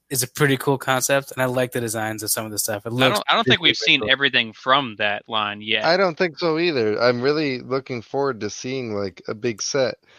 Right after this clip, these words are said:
Speaker 3: Like, it'd be great if we could get something as big as Temple of Air Jitsu, direct to consumer. Like, I would, I'd jump on that for sure.
Speaker 2: I wonder if Ninjago will ever do, like, an Aqua Zone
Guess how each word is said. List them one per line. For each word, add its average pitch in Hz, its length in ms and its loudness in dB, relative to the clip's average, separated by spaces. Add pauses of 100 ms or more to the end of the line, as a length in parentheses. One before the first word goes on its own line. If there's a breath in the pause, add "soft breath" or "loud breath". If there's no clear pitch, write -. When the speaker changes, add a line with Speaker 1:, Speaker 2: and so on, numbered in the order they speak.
(540 soft breath)
Speaker 3:
Like, 113 240 2
it'd 117 160 -2
be 107 120 -2
great 117 340 4
if 117 160 -4
we 120 80 -6
could 107 220 -6
get 113 200 0
something 107 640 -4
as 107 280 0
big 107 300 -2
as 98 300 0 (360)
Temple 107 340 -6
of 98 80 -8
Air 98 140 -4
Jitsu, 117 480 -10 (560 soft breath)
direct 107 320 0
to 117 80 -8
consumer. 110 600 -6
Like, 104 280 -2
I 113 200 2
would, 107 320 -2 (300)
I'd 110 220 0
jump 98 280 -6
on 95 180 -12
that 50 280 -12 (140)
for 113 160 -6
sure. - 440 -8 (540 loud breath)
Speaker 2:
I 147 60 2
wonder 196 160 6
if 196 100 2
Ninjago 160 380 6 (100)
will 131 100 6
ever 131 180 4
do, 120 180 0
like, 113 180 -2
an 113 60 -2
Aqua 113 320 -2
Zone 107 400 -10